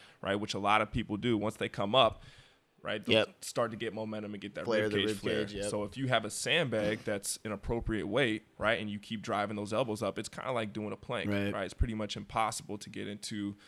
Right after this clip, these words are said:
Speaker 1: uh, lumbar extension. So,
Speaker 2: Same thing
Speaker 1: uh,
Speaker 2: with back squats. I've
Speaker 1: right.
Speaker 2: had plenty of people be like, "Hey, like, how come I'm not back squatting?" And you always have me front loaded. It's the
Speaker 1: Right.
Speaker 2: same thing. It's like, because I know it's gonna force you into that compression of your core, and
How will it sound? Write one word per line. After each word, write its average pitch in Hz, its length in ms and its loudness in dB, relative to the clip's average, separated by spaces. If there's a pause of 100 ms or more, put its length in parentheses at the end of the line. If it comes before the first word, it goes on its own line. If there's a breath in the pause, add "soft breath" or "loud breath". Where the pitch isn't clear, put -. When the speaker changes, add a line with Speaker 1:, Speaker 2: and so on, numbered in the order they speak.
(240 loud breath)
Speaker 1:
uh, 107 260 0
lumbar 104 320 0
extension. 104 440 -4
So, 110 400 2 (240 loud breath)
Speaker 2:
Same 113 260 4
thing 131 120 6
Speaker 1:
uh, - 20 4
Speaker 2:
with 113 120 2
back 113 220 2
squats. 92 300 -4
I've 101 100 -2
Speaker 1:
right. - 100 4
Speaker 2:
had 98 160 0
plenty 117 220 4
of 113 40 -4
people 104 200 0
be 107 100 0
like, 104 120 -2
"Hey, 135 220 6
like, 98 160 -4
how 123 100 -2
come 113 140 -2
I'm 107 120 -2
not 104 160 -2
back 104 220 0
squatting?" 92 360 -4
And 95 100 -4
you 95 80 0
always 98 160 0
have 101 100 -2
me 92 80 -4
front 101 260 -6
loaded. 90 220 -4
It's 90 140 -8
the - 80 -4
Speaker 1:
Right. 101 80 2
Speaker 2:
same 101 160 -2
thing. 107 160 -6
It's 98 100 -10
like, 98 140 -10
because 113 180 -4
I 104 80 -4
know 107 140 -2
it's 101 80 -6
gonna 90 180 -10
force 127 460 2
you 98 140 -2
into 101 180 -2
that 95 120 -6
compression 95 520 -2
of 78 60 -12
your 82 100 -12
core, 92 260 -4
and 95 120 -8